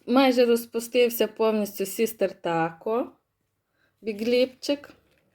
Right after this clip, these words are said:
Ось вона, красуня, чотири, а це п'ятий.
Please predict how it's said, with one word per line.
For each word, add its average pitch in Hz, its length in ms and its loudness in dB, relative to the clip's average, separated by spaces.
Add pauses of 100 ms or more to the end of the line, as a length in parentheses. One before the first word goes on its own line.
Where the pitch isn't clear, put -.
(1600)
Ось 196 260 -2
вона, 185 260 -2
красуня, 190 640 -4
чотири, 202 720 -2
а 185 120 -4
це 185 220 -2
п'ятий. 190 680 -2